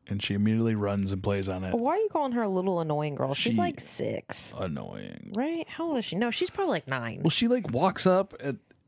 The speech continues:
Speaker 1: at multiple different points in the movie and, like, just interrupts her dad in whatever he's doing.
Speaker 2: That's
Speaker 1: Like,
Speaker 2: what kids do.
Speaker 1: he's fucking reading the paper, and she
Speaker 2: Yeah.
Speaker 1: just, like, <laughs> slaps the paper out.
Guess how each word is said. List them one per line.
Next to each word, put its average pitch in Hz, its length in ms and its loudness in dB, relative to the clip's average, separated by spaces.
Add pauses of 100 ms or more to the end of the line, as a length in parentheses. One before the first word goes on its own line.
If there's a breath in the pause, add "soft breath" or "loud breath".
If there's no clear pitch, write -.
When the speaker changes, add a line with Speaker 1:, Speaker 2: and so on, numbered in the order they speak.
(120)
Speaker 1:
at 139 120 2
multiple 165 600 6
different 143 580 2
points 135 440 4
in 120 120 4
the 113 80 6
movie 113 360 4
and, 101 120 2
like, 98 340 -2
just 135 340 4
interrupts 127 520 6
her 104 160 2
dad 101 480 0
in 101 180 0
whatever 101 360 4
he's 98 260 -2
doing. 92 320 0
Speaker 2:
That's - 140 2
Speaker 1:
Like, 254 80 2
Speaker 2:
what 277 100 -2
kids 240 260 -2
do. 220 240 2
Speaker 1:
he's 131 100 6
fucking 139 380 4
reading 123 200 8
the 113 100 4
paper, 104 400 0
and 110 200 2
she 123 120 2
Speaker 2:
Yeah. 131 60 4
Speaker 1:
just, 117 180 2
like, 120 240 4 (120)
<laughs> - 140 -20
slaps - 720 2
the 117 120 0
paper 127 580 2
out. 104 380 0